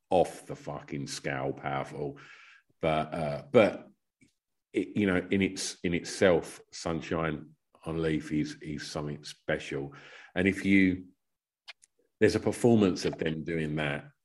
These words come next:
um, which is on my little playlist of things when I'm, uh, just when I drink some booze and that bawl my eyes out. Uh, there's an amazing version of them doing that at T in the Park about eight, nine years ago. And, uh, and you realise, uh, did, has any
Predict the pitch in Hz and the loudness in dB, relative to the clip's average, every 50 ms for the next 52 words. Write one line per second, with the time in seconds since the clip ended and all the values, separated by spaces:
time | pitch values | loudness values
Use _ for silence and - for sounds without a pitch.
0 | _ _ - 73 73 76 73 76 85 90 87 - - 80 80 85 82 80 78 73 | _ _ -10 -8 -6 -6 -4 -4 -2 -2 -4 -2 -4 -2 0 0 2 2 2 0
1 | 73 71 71 76 78 - - - - 80 80 80 76 73 - - - 73 - - | 0 0 0 -2 -4 -4 -4 -2 0 2 2 2 0 -2 -2 -4 -6 -6 -4 -4
2 | - 73 71 69 71 - 71 73 71 71 73 147 73 73 71 71 - - - - | -4 -4 -4 -6 -6 -6 -6 -6 -4 -4 -6 -4 -4 -4 -4 -4 -6 -8 -12 -12
3 | - - 71 71 - - - _ _ _ _ _ _ - - 73 73 - - 71 | -10 -8 -8 -8 -8 -12 -16 _ _ _ _ _ _ -6 -6 -6 -6 -8 -10 -12
4 | 69 71 73 73 71 69 71 73 73 73 - - _ _ - 76 71 71 73 76 | -8 -6 -4 -4 -4 -4 -6 -8 -8 -10 -10 -14 _ _ -6 -6 -4 -4 -4 -2
5 | 78 78 73 76 73 69 71 71 - - - - - - - 104 98 95 92 92 | -2 -4 -4 -4 -6 -8 -8 -12 -16 -20 -20 -20 -20 -6 2 4 6 8 8 8
6 | 92 92 - - 107 101 101 98 98 107 98 95 104 104 104 101 92 95 90 85 | 6 4 2 2 4 6 6 6 6 4 2 4 6 6 6 6 6 6 2 2
7 | 78 90 87 87 82 - - 82 80 78 82 82 80 78 78 76 78 - 80 80 | 4 6 6 6 6 4 0 -2 0 2 2 2 2 0 -2 -4 -2 0 0 0
8 | 76 78 78 76 - 73 71 - - - 95 82 78 76 73 - 85 80 78 76 | 0 0 -2 -2 -4 -6 -10 -12 -6 -2 0 0 0 0 -2 -2 0 2 2 2
9 | 73 - 80 - 69 71 69 69 67 - _ _ - 80 78 76 - 76 76 71 | 0 -2 -6 -6 -4 -4 -4 -4 -8 -10 _ _ -6 -4 -4 -4 -4 -6 -8 -8
10 | 71 71 76 78 80 78 71 - 73 73 78 73 73 71 - - - _ - 76 | -6 -6 -4 -2 -2 -2 -2 -4 -4 -4 -2 -2 -2 -4 -6 -10 -16 _ -12 -10
11 | 73 73 76 76 78 78 78 73 73 71 69 - - - - - - - _ _ | -8 -6 -6 -4 -2 -2 0 0 -2 -4 -6 -10 -16 -20 -20 -20 -20 -20 _ _
12 | 98 98 98 95 90 87 98 95 92 85 82 82 82 - - 127 127 190 185 - | -2 0 2 2 4 6 8 8 8 8 6 4 2 2 2 2 2 2 0 0
13 | - 165 156 160 202 220 247 | 0 0 2 4 4 6 6